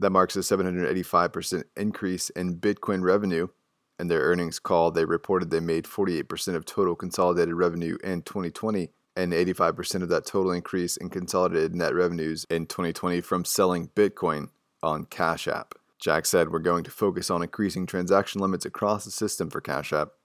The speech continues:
and going to double down on our commitment to Bitcoin and look for new ways to connect our products within the Cash App."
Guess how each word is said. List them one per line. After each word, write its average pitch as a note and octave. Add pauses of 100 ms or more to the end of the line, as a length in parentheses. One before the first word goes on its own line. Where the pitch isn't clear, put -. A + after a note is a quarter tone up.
(120)
and E2+
going E2+
to D2
double E2
down E2
on E2+
our D#2+
commitment F2+ (120)
to F2+
Bitcoin F#2
and -
look F2+
for F#2
new E2+
ways E2
to -
connect F2+
our D#2+
products G2
within E2+
the D#2+
Cash D2+
App." -